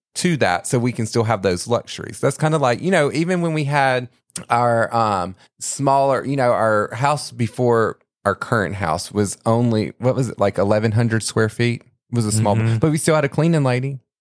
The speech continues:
Speaker 1: who came, the same one that comes now. Um, that was a, so a cleaning lady that saves the day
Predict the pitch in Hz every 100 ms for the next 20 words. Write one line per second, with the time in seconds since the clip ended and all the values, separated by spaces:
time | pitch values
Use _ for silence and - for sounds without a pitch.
0 | - 127 123 117 123 _ _ 120 151 143
1 | 147 143 - 143 139 156 120 120 - _
2 | - 131 123 117 123 131 139 151 139 127
3 | 135 - 135 123 107 120 - 160 165 185
4 | 185 180 170 170 170 180 190 _ _ 147
5 | 131 - 139 143 - 147 139 123 127 147